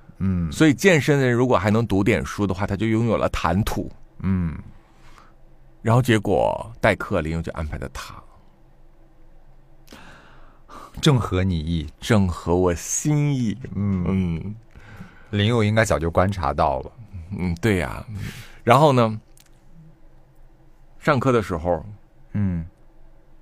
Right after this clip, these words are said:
Speaker 2: 那就正常训练咯。但是还有临十分钟训练完的时候，我们就开始聊聊天。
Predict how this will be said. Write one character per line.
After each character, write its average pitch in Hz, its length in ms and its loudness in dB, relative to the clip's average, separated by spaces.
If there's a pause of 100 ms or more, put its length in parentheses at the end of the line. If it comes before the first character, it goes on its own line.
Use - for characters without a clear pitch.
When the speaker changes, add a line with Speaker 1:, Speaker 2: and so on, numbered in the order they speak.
Speaker 2:
那 151 100 -4
就 147 80 2
正 170 200 4
常 101 160 2
训 120 200 2
练 123 160 4
咯。 85 360 0 (100)
但 143 100 6
是 131 60 4
还 135 140 4
有 131 120 8
临 113 180 4
十 - 340 0
分 143 180 6
钟 127 140 4
训 139 180 4
练 117 160 8
完 87 160 4
的 98 80 0
时 95 100 -4
候， 92 120 4
我 92 160 0
们 87 100 -4
就 95 120 -4
开 95 140 -4
始 92 80 0
聊 87 220 -2
聊 87 160 -2
天。 80 340 -6